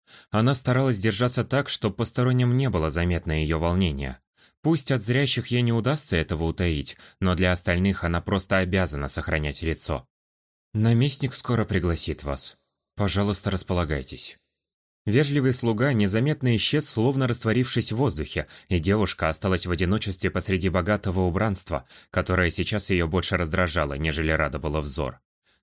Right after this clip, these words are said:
Данмар, конечно, обо всём этом её предупреждал, но ждать неприятностей и быть к ним по-настоящему готовой —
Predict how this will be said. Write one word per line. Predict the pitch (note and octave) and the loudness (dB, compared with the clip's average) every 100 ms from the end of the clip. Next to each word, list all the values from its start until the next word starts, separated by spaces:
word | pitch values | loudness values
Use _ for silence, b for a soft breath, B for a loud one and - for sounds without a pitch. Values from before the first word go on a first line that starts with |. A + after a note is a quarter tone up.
| - | 0
Данмар, | G#2+ A2+ C#3+ F#3 | 2 2 2 0
конечно, | - B2 C#3+ - A#2+ | 0 0 0 0 0
обо | G2 G2 | 2 0
всём | - C3 A#2+ | 0 0 0
этом | A2 | 0
её | G2+ G2 F#2+ | 0 2 0
предупреждал, | G2+ G#2 F#2 G2+ F2+ F#2 A2+ D2+ B B B B | 0 0 0 0 -2 0 -2 -2 B B B B
но | A#2 | 0
ждать | B2 - F3+ E3+ | 2 2 -2 -2
неприятностей | C#3 A#2 A#2+ D3 G#2+ - - F2 | -2 0 0 -2 -2 -2 0 0
и | |
быть | F2 G#2+ - | 0 -2 0
к | |
ним | G2 F#2 | 0 0
по-настоящему | E2+ F2 - F#2 C3 D#3 - D2+ | 0 -2 -2 -2 0 0 -2 -4
готовой — | C#2 D2+ - C#2+ C2+ B1+ | -2 -4 -4 -6 -6 -10